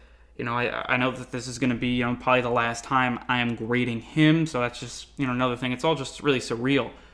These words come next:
I, I think when you look at, you know, what Drew's done and just, you know, how this is his, you know, last game, it's just, it's just a tough, it's a tough one. I mean,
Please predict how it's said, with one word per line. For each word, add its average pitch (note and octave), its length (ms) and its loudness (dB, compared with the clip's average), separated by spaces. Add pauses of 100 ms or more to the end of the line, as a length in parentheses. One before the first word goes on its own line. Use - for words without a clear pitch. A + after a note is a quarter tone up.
(160)
I, A#2 140 0
I A#2+ 40 0
think B2+ 180 0
when A#2+ 120 0
you A2+ 60 -2
look A#2+ 200 -2
at, A#2+ 240 0
you A#2 80 -8
know, A2+ 160 -10 (580)
what B2+ 180 0
Drew's A#2 260 -2
done B2 340 2
and A2+ 140 -4
just, A2 320 -8
you A#2+ 60 -4
know, G#2+ 120 -6
how A#2+ 160 2
this A#2+ 220 -4
is A#2+ 140 -6
his, A#2 540 -6
you B2 140 -2
know, A2+ 60 -4
last A#2 380 0
game, C#3+ 320 4
it's - 100 -10
just, - 340 -10
it's - 140 -6
just - 200 -4
a - 40 -10
tough, - 300 0
it's - 100 -8
a D3+ 60 -8
tough D#3 300 0
one. A2+ 200 -4
I A2+ 40 -6
mean, A2 280 -8